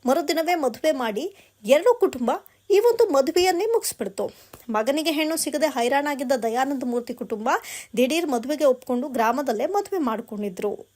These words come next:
ಹೆಣ್ಣು ಸಿಕ್ಕ ಖುಷಿಯಲ್ಲಿ ಹಿಂದು ಮುಂದು ಯೋಚನೆ ಮಾಡದೆ ಮದುವೆಯನ್ನ ಮಾಡಿದ್ರು ಪಾಲಾಕ್ಷ.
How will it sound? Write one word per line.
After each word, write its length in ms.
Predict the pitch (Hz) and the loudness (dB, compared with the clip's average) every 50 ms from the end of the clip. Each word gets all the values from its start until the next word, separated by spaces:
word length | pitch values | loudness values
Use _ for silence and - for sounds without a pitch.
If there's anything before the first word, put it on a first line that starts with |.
| _ _ _ _ _ | _ _ _ _ _
ಹೆಣ್ಣು 380 | - 339 359 381 440 494 453 - | 2 4 4 4 4 2 2 0
ಸಿಕ್ಕ 200 | 359 - - 359 339 | -2 -2 -2 -2 -2
ಖುಷಿಯಲ್ಲಿ 540 | - - 285 - - - 294 285 294 311 302 | 0 0 -2 0 0 2 2 2 2 0 -2
ಹಿಂದು 320 | - 302 262 277 311 311 | -2 -2 -4 -2 -2 -4
ಮುಂದು 220 | 285 277 262 254 269 | -4 -6 -6 -6 -2
ಯೋಚನೆ 420 | 240 240 240 240 - - 277 254 | -2 -2 -2 -2 -4 -6 -6 -6
ಮಾಡದೆ 340 | 240 220 208 208 202 262 269 | -6 -6 -8 -8 -4 -4 -2
ಮದುವೆಯನ್ನ 480 | 254 220 202 190 208 277 277 262 240 254 | -2 -4 -4 -4 -4 -2 -2 -2 -2 -2
ಮಾಡಿದ್ರು 480 | 269 269 247 233 220 185 202 - 226 | -2 -2 -2 -2 -2 -4 -8 -8 -10
ಪಾಲಾಕ್ಷ. 500 | 208 - 202 202 196 202 208 - - - | -8 -6 -6 -6 -6 -6 -8 -8 -8 -6